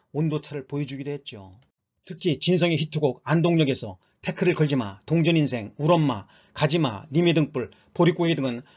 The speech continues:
오디션 프로그램 필수 선곡 리스트로 상받고 있으며 진성곡을 부른 참가자들의 결과도 좋아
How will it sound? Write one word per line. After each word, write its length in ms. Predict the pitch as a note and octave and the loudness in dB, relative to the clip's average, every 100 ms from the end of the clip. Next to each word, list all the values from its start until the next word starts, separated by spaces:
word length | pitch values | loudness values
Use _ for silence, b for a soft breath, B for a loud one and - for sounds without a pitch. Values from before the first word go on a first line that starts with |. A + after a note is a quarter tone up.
| b | b
오디션 380 | D3+ D#3 G3 - | -2 0 0 -2
프로그램 360 | E3+ C#3+ D3 | -4 -6 -6
필수 280 | - G#3+ F#3+ | -8 -8 -8
선곡 320 | - F#3 E3 | -6 -4 -2
리스트로 320 | D#3+ D3+ C#3 B2+ | -2 -2 -6 -8
상받고 420 | - E3 D3+ D3+ | -6 -6 -4 -6
있으며 440 | - B2 F#2+ F2 _ _ _ _ _ _ - | -8 -8 -10 -18 _ _ _ _ _ _ -10
진성곡을 520 | E3+ E3 F#3 F3+ D3 | -4 0 2 2 0
부른 200 | D3 D3 | -2 -4
참가자들의 600 | - F#3+ E3+ D3 C#3+ D3+ | -6 -4 -4 -4 -8 -4
결과도 360 | D3+ D#3 D#3 | -2 0 0
좋아 340 | B2+ B2+ G2+ | 0 -6 -8